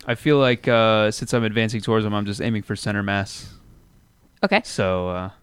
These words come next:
Speaker 2: You, uh, managed to clip him in an arm. You're shooting for center mass, but he has a huge piece of, uh,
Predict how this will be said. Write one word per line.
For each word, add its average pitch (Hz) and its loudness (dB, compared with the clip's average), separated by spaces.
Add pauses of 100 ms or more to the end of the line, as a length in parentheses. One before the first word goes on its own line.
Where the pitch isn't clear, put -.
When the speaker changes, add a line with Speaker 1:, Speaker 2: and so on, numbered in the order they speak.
(240)
Speaker 2:
You, 208 6
uh, 185 4
managed 202 2
to 185 2
clip - -2
him 196 0
in 196 2
an 185 0
arm. 185 2
You're 220 4
shooting 202 2
for 196 2
center 190 4
mass, 180 2
but 190 -8
he 208 0
has 196 2
a 175 0
huge 190 -2
piece - -4
of, 175 4 (320)
uh, 92 2